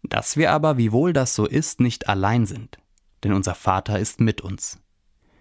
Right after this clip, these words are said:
Für jene, die an Jesus Christus glauben, gibt es keinen Tod und keine Traurigkeit, die nicht gemischt wäre mit Hoffnung. Sie trauern nicht wie jene, die keine Hoffnung haben. Der christliche Glaube macht aus dem Leben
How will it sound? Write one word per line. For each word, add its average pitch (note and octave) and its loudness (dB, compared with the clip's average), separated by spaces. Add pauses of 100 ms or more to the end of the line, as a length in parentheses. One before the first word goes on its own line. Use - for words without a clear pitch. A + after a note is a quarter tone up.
Für - 0
jene, B2+ 2
die C3+ 0
an G#2+ 4
Jesus G#2 2
Christus - -2
glauben, A2 2
gibt A#2 -4
es - 0
keinen C#3 2
Tod D3 -2
und G2+ 0
keine C3 0
Traurigkeit, B2 0
die A#2 4
nicht A2+ 0
gemischt A2 2
wäre G#2+ 2 (320)
mit - -4
Hoffnung. G2+ -2 (400)
Sie B2+ 0
trauern C#3 2
nicht G#2+ 0
wie A2 2
jene, A#2+ 4
die G#2+ 0
keine B2 0
Hoffnung G2 0
haben. F#2+ 2 (500)
Der F#2+ -4
christliche - -2
Glaube C3 2 (300)
macht A2 -2
aus - -4
dem F#2 -2
Leben G#2+ 2